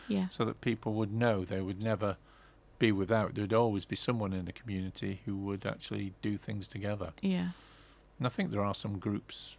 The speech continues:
Speaker 1: There are some really,
Speaker 2: Mm.
Speaker 1: really lovely people out
Speaker 2: Yeah.
Speaker 1: there. There's some very kind and some very generous people.
Speaker 2: Mm.
Speaker 1: But I do think that you need to just, just be aware that not everybody is.
Speaker 2: Yes. I d-
Speaker 1: Sorry, that's my, um,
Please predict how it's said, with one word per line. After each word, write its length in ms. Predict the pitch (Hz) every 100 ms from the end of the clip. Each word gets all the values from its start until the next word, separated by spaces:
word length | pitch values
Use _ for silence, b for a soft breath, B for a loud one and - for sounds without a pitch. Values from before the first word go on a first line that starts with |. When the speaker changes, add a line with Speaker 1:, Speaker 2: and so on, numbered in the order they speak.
| -
Speaker 1:
There 160 | 254
are 160 | 294 302
some 240 | 269 214 202
really, 420 | 220 240 226 226
Speaker 2:
Mm. 40 |
Speaker 1:
really 260 | 220 226 220
lovely 320 | 214 202 214
people 380 | 202 208 202 214
out 60 | 190
Speaker 2:
Yeah. 40 | 220
Speaker 1:
there. 220 | 190 185 B B -
There's 80 | -
some 160 | 185
very 280 | 185 190 190
kind 540 | - - 196 190 185
and 160 | 180 170
some 220 | - 185
very 320 | 175 185 185
generous 480 | 175 180 180 180 185
people. 480 | - 175 175 - 185 -
Speaker 2:
Mm. 220 | 113 110 -
Speaker 1:
But 100 | -
I 20 | 180
do 220 | 202 190
think 300 | - 180 -
that 120 | -
you 140 | 165 180
need 220 | 180 -
to 140 | - -
just, 380 | 208 202 - - b b - -
just 300 | - 214 -
be 140 | 240
aware 440 | 240 190 160 151 151
that 200 | 165 -
not 180 | 175 175
everybody 580 | - 160 156 - - 151
is. 360 | 143 147 151 - - - -
Speaker 2:
Yes. 180 | 120 - - - - -
I 80 | -
d- 60 | 117
Speaker 1:
Sorry, 340 | 120 165 160
that's 300 | 160 - -
my, 180 | 165 165 160
um, 180 | 156 156